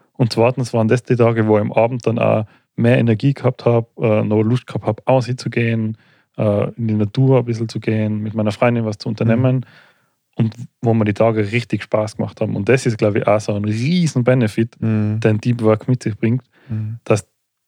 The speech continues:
Speaker 1: du nach so einem Shallow Work Arbeitstag voll geschlaucht bist, das Gefühl hast, „Boah, ich war voll produktiv heute, ich hab siebenunddreißig E-Mails beantwortet,
Speaker 2: Mhm.
Speaker 1: äh, voll cool.“ Und dann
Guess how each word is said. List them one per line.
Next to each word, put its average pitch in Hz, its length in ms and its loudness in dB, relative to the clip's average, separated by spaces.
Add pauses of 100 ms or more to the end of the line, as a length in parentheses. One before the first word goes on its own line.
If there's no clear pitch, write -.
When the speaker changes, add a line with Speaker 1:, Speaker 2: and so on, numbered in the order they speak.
(120)
Speaker 1:
du 120 220 4
nach 117 220 0
so 110 180 2
einem 104 200 -2
Shallow 175 400 0
Work 101 320 0
Arbeitstag 110 640 -2 (720)
voll 214 280 2
geschlaucht 113 440 2
bist, - 340 -4 (420)
das - 100 -16
Gefühl 165 240 4
hast, 143 160 2
„Boah, 139 400 -2 (800)
ich 123 100 4
war 131 160 4
voll 151 280 2
produktiv 139 540 2
heute, 131 280 2
ich 123 60 2
hab 120 160 -2 (360)
siebenunddreißig 156 760 4
E-Mails 139 400 4
beantwortet, 135 840 2
Speaker 2:
Mhm. 123 100 2
Speaker 1:
äh, 120 340 4
voll 160 360 4 (120)
cool.“ 156 320 6 (1400)
Und 127 160 4
dann 139 320 0